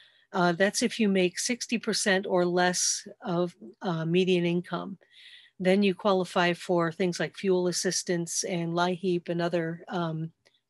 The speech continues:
other benefit programs through the cap agency. And in Berkshire County, that's Berkshire County, um, Berkshire Community Action Council, or B C A C. And, uh, their website is here. It's B C A C inc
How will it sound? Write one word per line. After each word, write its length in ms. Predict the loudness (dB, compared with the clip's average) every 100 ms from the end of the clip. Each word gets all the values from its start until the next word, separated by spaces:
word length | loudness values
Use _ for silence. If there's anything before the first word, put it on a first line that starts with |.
| -4
other 240 | 2 2
benefit 420 | 2 0 0 -4
programs 640 | -2 -2 0 -4 -4 -6 -10 -12 -20 -20 _ -4
through 280 | 0 2
the 140 | 2 0
cap 380 | 0 -2 -2 -2
agency. 720 | -2 0 -2 -4 -4 -6 -8 -14 _
And 340 | -2 0 0 0
in 160 | 2
Berkshire 340 | 2 0 -2 -6
County, 340 | -2 0 0
that's 320 | -2 -4 -8 -12 -2
Berkshire 360 | 0 0 -6 -6
County, 540 | -2 0 0 -2 -4 _ _ _ -2
um, 220 | 0 0
Berkshire 380 | 0 -2 0 -4
Community 500 | 0 2 2 0 -2
Action 400 | -4 -4 -4 -4
Council, 560 | -4 -6 -8 -10 -12 -18 -20 _ -4
or 100 | -2
B 240 | -2 -4
C 340 | -4 -4 -4 -2
A 180 | -2 -2
C. 460 | 0 0 0 -6 _ -20 -20 -20 -20 -6
And, 420 | -2 0 0 2
uh, 160 | 2 2
their 180 | 2
website 400 | 2 0 0 0
is 140 | 0 -2
here. 220 | -2 -2
It's 160 | -2 -6
B 220 | -4 -4
C 340 | -4 -4 -4
A 180 | 0 0
C 460 | 0 -2 -2 -4 -4
inc 140 | -6